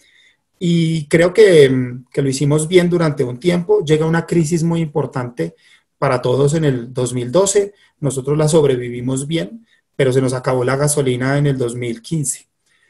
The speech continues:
Y en el dos mil quince nos damos cuenta que tenemos que volver a tomar decisiones grandes, y es ahí donde nos metemos con inteligencia artificial. Que, claro, hoy todo el mundo habla de inteligencia artificial, todo el mundo, eh,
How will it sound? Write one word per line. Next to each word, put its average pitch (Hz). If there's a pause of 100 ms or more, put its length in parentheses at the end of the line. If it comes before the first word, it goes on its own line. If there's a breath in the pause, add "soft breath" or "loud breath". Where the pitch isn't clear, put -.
(240)
Y 165
en 175
el 185
dos 180
mil 180
quince 185
nos 170
damos 143
cuenta 160
que 156
tenemos 127
que -
volver 131
a 135
tomar 123
decisiones 123
grandes, 139 (340)
y 147
es 120
ahí 135
donde 139
nos 135
metemos 123
con 131
inteligencia 117
artificial. - (640)
Que, 120
claro, 139
hoy 139
todo 123
el 123
mundo 127
habla 123
de 135
inteligencia 135
artificial, 156
todo 131
el 127
mundo, 139 (320 loud breath)
eh, 120